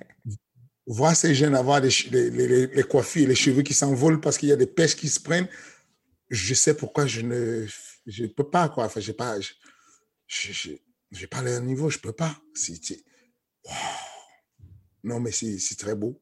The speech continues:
C'est, c'est, euh, et puis, Drew, c'est, mais c'est un tank, le mec.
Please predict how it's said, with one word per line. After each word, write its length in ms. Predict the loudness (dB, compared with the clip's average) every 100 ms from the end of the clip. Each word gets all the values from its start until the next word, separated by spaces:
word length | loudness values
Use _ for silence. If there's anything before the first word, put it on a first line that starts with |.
| _
C'est, 280 | -8 -6 -6 -10 -20 -20 -20 -12
c'est, 360 | -8 -8 -10
euh, 100 | -16 -14
et 60 | -10
puis, 400 | -8 -8 -8 -20 _ _ _
Drew, 460 | -12 -8 -4 -2 -2
c'est, 160 | -4 -14 -16 _ _ _ _ _
mais 80 | -2
c'est 240 | 0 0
un 40 | -6
tank, 440 | -4 -2 -2 -4
le 120 | -6
mec. 420 | -2 -4 -6 -20